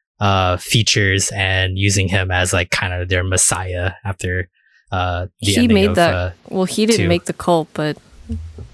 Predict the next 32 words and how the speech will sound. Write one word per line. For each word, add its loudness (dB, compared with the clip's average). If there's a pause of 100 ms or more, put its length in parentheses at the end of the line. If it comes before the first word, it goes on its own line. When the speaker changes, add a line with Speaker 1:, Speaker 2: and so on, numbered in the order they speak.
Speaker 2:
they 6
saw 2
Speaker 1:
He 2
Speaker 2:
him. 0 (440)
Speaker 1:
Yeah, 4
and 2 (160)
I 2
think, 2
uh, 4
when 4
he 2
joined, 4
like, 0
he, -4 (120)
I 0
didn't 4
even 6
say, 4
like, 2
joined, 0
but 2
he 2
accidentally, 2
like, 2
showed 2
up. -2 (180)
Speaker 2:
Mm-hmm. 4
Speaker 1:
I 0
think 0
in 2
season 4
one, 4